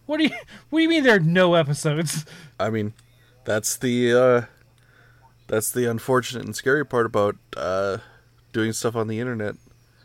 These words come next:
Speaker 2: especially, uh, if you rely on it as a job with
Speaker 1: Yeah.
Speaker 2: if
Speaker 1: Yeah, sure.
Speaker 2: with, like, larger creators, is that it can just be gone in a flash.
Speaker 1: Right.
Speaker 2: Um, and, like, right now there's stuff going on with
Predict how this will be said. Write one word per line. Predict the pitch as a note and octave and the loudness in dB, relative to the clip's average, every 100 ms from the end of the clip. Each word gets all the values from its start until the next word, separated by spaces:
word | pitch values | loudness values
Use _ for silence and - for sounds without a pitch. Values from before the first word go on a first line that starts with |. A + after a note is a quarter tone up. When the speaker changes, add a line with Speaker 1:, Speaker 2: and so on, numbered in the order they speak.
| _ _ _ _ _ _ _ - | _ _ _ _ _ _ _ -12
Speaker 2:
especially, | - A#2 G#2 A2+ G2+ G2+ | -4 -2 -2 -2 0 0
uh, | G2 G2 G2 _ - | -2 -4 -6 _ -14
if | - A2+ A2+ | -10 -8 -6
you | G#2+ | -2
rely | G2+ G#2+ | 0 0
on | G#2+ G2+ | -2 -4
it | G2+ - | -8 -8
as | G2+ F#2+ | -8 -8
a | F#2 | -8
job | G#2 G#2+ G2+ | -4 -2 -2
with | G2+ G2 - _ _ _ - | -4 -6 -8 _ _ _ -8
Speaker 1:
Yeah. | F3 F3 A2+ - | 0 0 0 -10
Speaker 2:
if | G#2+ G#2 G#2+ | -10 -10 -12
Speaker 1:
Yeah, | F3 D#3 B2+ | -8 -8 -8
sure. | - E3 C3+ | -4 -2 -2
Speaker 2:
with, | B2+ | -2
like, | G2 | -2
larger | G2+ A2 G#2+ | 2 2 0
creators, | - - G2 G2 G2 - | -4 -6 -4 -2 -4 -6
is | G#2 F#2+ | -8 -4
that | F#2+ F#2 _ | -4 -4 _
it | - G2+ | -14 -10
can | G#2 | -10
just | F#2 G2+ | -10 -10
be | G2+ | -10
gone | F#2 G2 G2 | -6 -4 -4
in | F#2+ | -6
a | |
flash. | F#2+ A2 G#2 G#2+ | -6 -2 -2 0
Speaker 1:
Right. | F#3 D#3+ D3+ E3+ _ _ _ _ | 2 2 2 -2 _ _ _ _
Speaker 2:
Um, | - F#2+ F2 F2 F2 - _ _ _ _ _ - | -4 -2 -2 -6 -12 -16 _ _ _ _ _ -6
and, | G#2+ | -4
like, | G2+ | 0
right | A2+ G#2 | 0 0
now | G#2+ G#2+ | 0 0
there's | G2 G2 | -2 -6
stuff | - G#2 - _ - | -4 -6 -6 _ -2
going | G#2+ G2 | -2 0
on | F#2+ | -4
with | F#2+ - | -6 -10